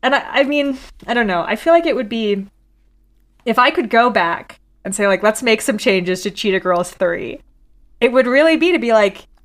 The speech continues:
at the end, they have to go their separate ways and realize that doesn't make their friendship less valuable. It doesn't make their experience as Cheetah Girls less valuable. It's just time to do different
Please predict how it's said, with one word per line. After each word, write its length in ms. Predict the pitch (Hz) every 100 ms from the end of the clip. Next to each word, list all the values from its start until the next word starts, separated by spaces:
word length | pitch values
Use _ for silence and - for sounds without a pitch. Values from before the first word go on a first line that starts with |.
| _ 226
at 140 | 240
the 140 | 233 -
end, 600 | 240 285 220 220 277 330 _ _ _ _ -
they 160 | 220
have 240 | 226 226 226
to 100 | 254
go 200 | 208 202
their 120 | 202
separate 400 | 214 196 196 175
ways 460 | 190 190 180 180 -
and 160 | 190 185
realize 460 | 185 185 185 180
that 160 | 180 180
doesn't 280 | 185 190 156
make 180 | 190 185
their 140 | 175
friendship 500 | 170 175 180 190 202
less 160 | 180 170
valuable. 720 | 160 156 175 208 262 311 403 - - _
It 140 | 202 202
doesn't 280 | 202 196 185
make 200 | 180 196
their 160 | 160
experience 680 | 156 - 170 175 185 190 190
as 140 | 170
Cheetah 280 | - 185 202
Girls 280 | 214 226 233
less 200 | 262 -
valuable. 520 | 247 247 269 262 262 -
It's 160 | 202 -
just 300 | 202 202 -
time 420 | 202 190 185 185
to 300 | - 185 160 _
do 200 | - 190
different 460 | 175 180 180 165